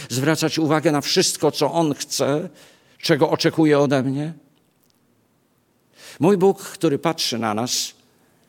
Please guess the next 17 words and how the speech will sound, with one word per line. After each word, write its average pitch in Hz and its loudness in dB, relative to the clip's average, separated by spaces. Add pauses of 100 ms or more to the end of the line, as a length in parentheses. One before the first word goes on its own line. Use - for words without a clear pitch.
(600)
chce - -2
na-, 113 -2
w 127 -8
nas 117 0
widzieć 117 -2
ludzi 123 -2
wierzących, 113 -4 (200)
tak 107 -6
jak 110 -6
powiedziałem. 101 -8 (1300)
Chce - 0
w 143 0
nas 151 0
widzieć 151 -2 (520)
rodziny, 135 0 (1080)
braci, 135 0
siostry. 127 -4